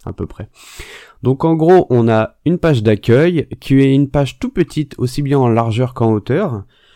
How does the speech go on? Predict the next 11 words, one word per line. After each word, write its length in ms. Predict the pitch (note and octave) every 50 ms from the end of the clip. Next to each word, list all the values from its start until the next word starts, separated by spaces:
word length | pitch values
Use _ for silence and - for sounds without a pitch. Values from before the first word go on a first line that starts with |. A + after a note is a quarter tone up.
| _ _ _ _ _ _ _ _
qui 440 | - - E3+ E3+ E3+ E3+ - - _ _
contient 480 | - E3+ E3+ D#3 - - - F3 F3
de 220 | E3+ C#3 B2+ B2+ C3
nombreux 580 | C#3+ D#3+ G3 A3 G3+ F3+ E3+ F3+ G3+ G3+ F#3+
petits 400 | F3+ - - E3+ E3+ - - E3
blocs 320 | D3+ C#3+ D3 D#3 D#3+ D#3 - _
carrés 380 | - - D3+ C#3+ C#3 D3+ D#3 D3
ou 80 | C3+ A#2+
rectangulaires, 920 | A2+ C3+ C3+ - - D3 C#3+ C3+ B2+ C3 C3+ C3+ C#3+ D3+ D3+ D3 B2 - -
avec 320 | A2+ G#2 A2 A2 A2 -
chacun, 720 | - - - E3 D#3 D#3 - - E3 E3 D#3+ D#3+ D#3 -